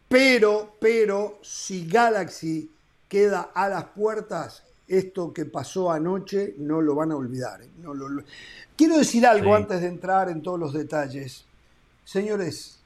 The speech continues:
Speaker 1: cuando aparece el var en el Mundial del dos mil dieciocho, me, me encolumné directamente. El var va a terminar con las injusticias en el fútbol. El var,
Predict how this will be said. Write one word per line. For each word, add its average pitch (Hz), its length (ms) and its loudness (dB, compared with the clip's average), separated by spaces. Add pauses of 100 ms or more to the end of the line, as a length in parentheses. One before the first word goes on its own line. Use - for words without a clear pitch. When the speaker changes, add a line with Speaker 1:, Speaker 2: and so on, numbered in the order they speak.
(1200)
Speaker 1:
cuando 190 460 2
aparece 202 600 -2
el 165 140 -4
var 175 320 0
en 151 120 -4
el 147 120 -6
Mundial 156 400 -6
del 156 180 -4
dos 139 160 -6
mil 165 220 -6
dieciocho, 156 880 -2 (1000)
me, 151 600 2 (680)
me 165 120 0
encolumné 165 640 4
directamente. 160 1000 0
El 147 160 4
var 170 300 4
va 160 80 6
a 156 80 -4
terminar 151 680 0 (400)
con 156 180 -2
las 139 200 -2
injusticias 151 760 -4
en 143 100 -2
el 135 120 -2
fútbol. 151 640 4 (1000)
El 160 220 6
var, 175 360 4